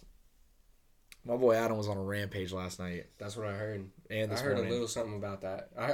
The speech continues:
Speaker 2: I, ca-, I heard a whisper of that, like,
Speaker 1: What'd
Speaker 2: while
Speaker 1: you
Speaker 2: we were
Speaker 1: hear?
Speaker 2: closing up shop. I don't, I heard that he was getting upset that, that, uh,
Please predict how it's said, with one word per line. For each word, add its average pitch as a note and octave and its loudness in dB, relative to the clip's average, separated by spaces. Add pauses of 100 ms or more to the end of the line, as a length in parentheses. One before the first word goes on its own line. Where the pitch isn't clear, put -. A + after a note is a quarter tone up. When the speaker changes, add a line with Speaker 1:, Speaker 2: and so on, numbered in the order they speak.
(100)
Speaker 2:
I, B2+ 0
ca-, C#3 -4
I B2 0
heard D3+ 2
a A#2 2
whisper A2 -2
of F#2+ -2
that, F#2+ -6
like, G2 -4
Speaker 1:
What'd F2+ -12
Speaker 2:
while G#2 0
Speaker 1:
you - 2
Speaker 2:
we A#2+ 4
were A2+ 4
Speaker 1:
hear? A2+ 2
Speaker 2:
closing A2 -4
up G#2 -4
shop. G#2 -4 (320)
I C#3+ 4
don't, C3+ 10
I A#2+ 2
heard D#3 2
that C3 4
he B2+ -2
was A#2+ -2
getting B2 0
upset A#2 -2
that, G#2 0 (340)
that, G2+ -4 (280)
uh, G2+ -2